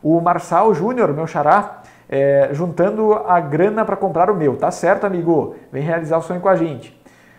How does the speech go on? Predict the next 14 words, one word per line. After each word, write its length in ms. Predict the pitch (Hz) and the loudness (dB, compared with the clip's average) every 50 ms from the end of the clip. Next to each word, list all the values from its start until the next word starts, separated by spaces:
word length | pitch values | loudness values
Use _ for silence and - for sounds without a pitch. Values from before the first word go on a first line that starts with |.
| _ _ _ | _ _ _
É, 260 | - 139 143 147 147 147 | -4 0 2 2 2 2
o 60 | 147 | 2
Reinaldo 520 | 147 190 202 202 180 185 202 233 226 226 | 0 -2 -2 -2 -2 -2 -4 -2 0 0
Alvarez 420 | 214 208 170 156 151 175 202 202 202 | 0 2 2 2 0 0 0 0 -2
pergunta 240 | 196 170 190 190 | -4 -6 -6 -6
se 80 | 190 208 | -6 -6
a 20 | |
gente 160 | 196 202 196 190 | -6 -6 -6 -6
vende 280 | 165 190 202 196 196 | -6 -6 -4 -4 -4
na 100 | 196 202 | -4 -2
Bolívia. 540 | 196 196 220 190 170 175 185 165 135 139 131 | 2 2 2 2 2 0 -4 -2 -2 -2 -2
Atualmente 360 | - 196 196 196 208 208 208 | -2 -4 -4 -4 -6 -8 -10
a 40 | 208 | -12
gente 180 | 214 208 - | -12 -14 -14